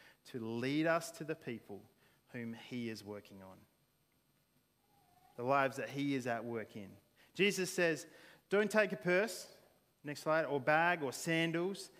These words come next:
and do not greet anyone on the road." In other words, it's not about using all the resources at your disposal. What programs can I do? How much can we fund? And, and so that you can kind of woo or convert someone with all this resource.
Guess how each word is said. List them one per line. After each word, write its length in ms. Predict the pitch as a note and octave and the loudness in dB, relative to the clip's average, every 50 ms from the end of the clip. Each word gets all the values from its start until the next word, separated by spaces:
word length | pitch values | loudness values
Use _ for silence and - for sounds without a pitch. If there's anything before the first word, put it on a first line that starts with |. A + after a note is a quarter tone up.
| - - - - - - - | -20 -20 -20 -20 -20 -10 -4
and 180 | - D#3 D#3+ - | -2 -2 -2 0
do 120 | E3 F#3+ | 2 2
not 200 | G3+ G#3 G3+ D#3+ | 4 4 2 2
greet 280 | - E3 F#3 G3+ G#3+ G3+ - | 0 2 2 2 2 4 2
anyone 500 | D#3+ E3+ E3+ D#3 D3 C#3+ C#3 C#3 C#3 D3 | 2 2 2 2 2 4 2 2 2 0
on 220 | - D3+ D#3 D#3+ | -2 -2 0 0
the 80 | D#3+ E3 | 0 0
road." 340 | D#3+ F3 G3+ G3 D#3 C3+ B2+ | 2 2 4 4 4 2 2
In 120 | D3 E3+ | 2 0
other 160 | G3 G3 G3 | 2 2 2
words, 260 | G3+ G3+ G3+ G3 - G3 | 4 2 2 2 0 -4
it's 120 | F#3 - | -4 -2
not 120 | B3 C4 | 0 0
about 320 | B3+ A3 A#3 A3+ A3 - - | 0 0 0 -2 -2 -2 0
using 320 | G3+ G#3+ G3+ F3+ A3 G3 F#3+ | 0 0 0 0 0 -2 -2
all 320 | - E3+ G3 G#3 A3 A#3 | -2 2 4 6 6 6
the 140 | A3+ A#3 A#3 | 6 6 6
resources 720 | A3 A3+ A#3 A#3 A3+ - - A#3 A3+ G#3 G#3+ G#3 G3 E3+ | 6 6 4 4 2 4 4 4 4 4 2 0 2 2
at 100 | G#3+ G3+ | 2 2
your 220 | F#3+ G3 G#3 G#3 F#3+ | 4 4 2 4 2
disposal. 720 | F3 G#3 - - - - G#3 G3 G#3 G#3 D#3+ E3+ D#3+ D3 | 2 -2 -2 -2 2 4 6 6 6 4 2 2 2 4
What 220 | D#3 G#3 G#3 - | 4 2 2 2
programs 420 | - G#3+ G#3+ G3+ G3 G#3 G#3 G3 - | 2 2 2 4 4 4 2 2 0
can 140 | - G#3 G3+ | -2 -2 0
I 60 | G3 | 0
do? 220 | D#3+ F#3+ G3+ G3+ | 2 4 4 4
How 140 | F#3+ G3 G3 | 6 4 4
much 220 | G3+ G3+ F#3+ - | 2 2 0 -2
can 100 | - G3 | -4 -4
we 80 | F#3+ G3 | -2 -2
fund? 300 | F#3 - G#3+ G3 G3 F#3 - - - - - - - E3 - | -2 0 0 0 0 -2 -6 -10 -16 -18 -18 -18 -18 -2 0
And, 140 | F#3 G3 - - | 0 0 0 -2
and 220 | C#3+ D3 - D#3 D#3 | -6 -8 -8 -6 -6
so 280 | - - - G#3+ G3+ | -6 2 4 4 6
that 120 | F#3 G3 D#3+ | 6 4 2
you 160 | F#3+ F#3+ - | 2 0 0
can 180 | - F#3+ F3+ | 0 0 0
kind 160 | E3+ - F#3 F3 | 0 0 2 2
of 120 | E3+ D#3+ | 2 4
woo 280 | D3 E3+ G3 G3 G3 F#3+ | 4 6 6 8 8 6
or 80 | F#3 | 6
convert 400 | F#3+ F#3+ F3 D3+ D3+ F3 F#3 F3+ | 4 2 0 2 2 2 2 2
someone 400 | - - E3+ E3 E3 D#3+ D3+ D3 | 0 0 0 2 2 0 0 2
with 120 | D3 D3+ D#3+ | 2 2 2
all 120 | F3 F3 | 2 0
this 160 | E3 D#3 - | 0 -2 -4
resource. 480 | D3+ C#3+ E3 F3+ E3+ - G3+ E3+ D3+ | -4 -2 -2 -2 -2 -2 -2 -4 -4